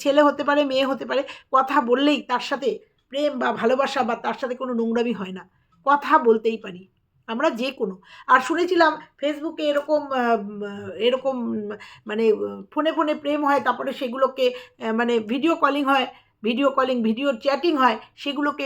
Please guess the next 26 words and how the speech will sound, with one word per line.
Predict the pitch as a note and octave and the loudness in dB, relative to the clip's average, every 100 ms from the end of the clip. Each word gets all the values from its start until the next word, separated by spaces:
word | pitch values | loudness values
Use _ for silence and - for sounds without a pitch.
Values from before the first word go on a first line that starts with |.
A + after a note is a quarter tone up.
| B3 | -2
ব্ল্যাকমেল | A3+ A3+ B3+ C4+ C4+ | -2 -2 -4 -6 -2
করে | B3+ A#3 | -2 -4
একটা | - A3+ | -8 -8
শ্রেণী। | B3+ A#3+ A#3+ | -4 -2 -4
শুনেছিলাম | C#4+ D4 D4 B3 A3+ | -6 -8 -6 -4 -2
এই | A3+ | -2
ধরনের | A#3+ A3+ A#3 A3+ G#3 | -2 0 0 -2 -2
মেয়েরা, | B3 C#4+ A#3+ G#3 - _ _ A3+ | -2 2 0 0 -8 _ _ -10
আহ, | G#3 G3+ - | -8 -8 -8
প্রচুর | C#4+ D4+ E4+ D4+ | -6 0 2 2
এর-, | B3+ - | 0 -2
এ | B3 | -2
ধরনের | C4 C4 C4 A#3+ | 0 0 0 4
মেয়েরা, | C4 D#4+ D4+ | 4 4 0
শুধু | C#4 E4+ | -2 -2
মেয়েরা | E4 B3 G3 | 0 0 -2
না, | F#3 - | -8 -6
এ | A3 | -2
ধরনের | A#3+ A#3+ A#3+ A#3+ | -2 -2 -4 -4
ছেলেরাও | - A#3+ C4+ G#3 G#3 - - | 0 2 4 2 0 -10 -10
নাকি | A#3+ B3 D4+ | -6 -6 -6
প্রচুর | C4 B3 D#4 B3+ | -6 -6 -2 -2
আমাদের | A3+ B3 - | -2 -6 -6
সমাজে | A3 A3 G3+ | -6 -2 -2
আছে। | G3 - - _ - | -4 -12 -16 _ -4
সেরকমই | D4+ D#4+ E4 E4+ | 0 0 0 -4